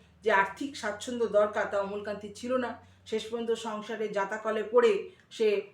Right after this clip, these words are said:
অন্ধকার ঘুপসি ঘরে এসে ছাপাখানার শ্রমিক হতে বাধ্য হয়েছিল সে।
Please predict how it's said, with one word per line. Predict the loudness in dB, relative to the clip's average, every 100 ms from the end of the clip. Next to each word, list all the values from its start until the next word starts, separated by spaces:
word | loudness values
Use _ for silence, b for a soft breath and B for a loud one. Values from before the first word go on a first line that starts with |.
| -10
অন্ধকার | -2 0 0 2 0
ঘুপসি | -2 -10 -12 -10
ঘরে | -6 -4
এসে | -4 -6 -10
ছাপাখানার | -8 -8 -8 -8
শ্রমিক | -8 -10 -10 -8
হতে | -8 -6
বাধ্য | -4 -2 0
হয়েছিল | 0 -2 -4 -6
সে। | -6